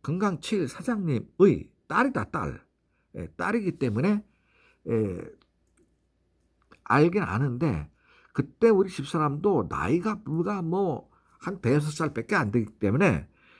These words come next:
예, 여기에 그걸 잘 모른다. 그런데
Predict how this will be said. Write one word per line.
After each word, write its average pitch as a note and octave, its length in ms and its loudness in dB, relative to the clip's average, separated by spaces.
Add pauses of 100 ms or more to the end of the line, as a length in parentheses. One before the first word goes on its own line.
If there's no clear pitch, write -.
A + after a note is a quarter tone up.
(180)
예, A#2 140 6
여기에 F#3 720 2 (420)
그걸 D3 340 2
잘 D#3+ 140 -2
모른다. G#2+ 480 -2 (880)
그런데 E3+ 580 2